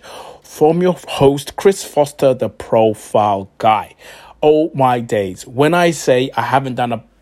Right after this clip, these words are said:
episode for a long time, well, I haven't done an episode for a long time. Now, this episode comes live and direct from Brighton.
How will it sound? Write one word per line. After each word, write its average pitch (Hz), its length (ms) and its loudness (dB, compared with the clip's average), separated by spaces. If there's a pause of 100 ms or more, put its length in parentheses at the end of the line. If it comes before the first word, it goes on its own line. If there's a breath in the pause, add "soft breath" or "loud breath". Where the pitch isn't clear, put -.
(120)
episode 131 600 0
for 104 240 -2
a - 20 -4
long 127 300 0
time, 120 360 -2
well, 113 320 -2 (140)
I 127 120 2
haven't 120 320 -2
done 110 140 -4
an 107 120 -8
episode 107 320 -8
for - 100 -10
a 110 40 -6
long 101 160 -10
time. 95 200 -10 (320 loud breath)
Now, 135 120 2
this 170 340 2
episode 156 500 2
comes 131 340 -4 (280 loud breath)
live 180 520 2
and 156 140 -4
direct 127 480 0
from 147 640 0 (260 soft breath)
Brighton. 139 800 2